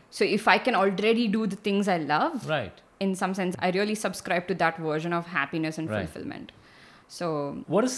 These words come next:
Speaker 2: something that very few people are talking about right now, but everyone will be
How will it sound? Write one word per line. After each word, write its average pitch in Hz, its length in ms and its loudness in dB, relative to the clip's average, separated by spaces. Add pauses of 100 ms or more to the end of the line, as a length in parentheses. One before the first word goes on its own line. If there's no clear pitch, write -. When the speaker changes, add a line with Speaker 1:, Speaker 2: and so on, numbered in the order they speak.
Speaker 2:
something 180 320 4
that 185 180 6
very 143 320 6
few 175 180 4 (120)
people 165 240 4
are 160 120 6 (240)
talking - 300 4
about 131 380 6
right 120 120 4 (100)
now, 104 80 4 (360)
but 143 460 2 (300)
everyone 147 440 6
will 143 220 6
be 156 40 4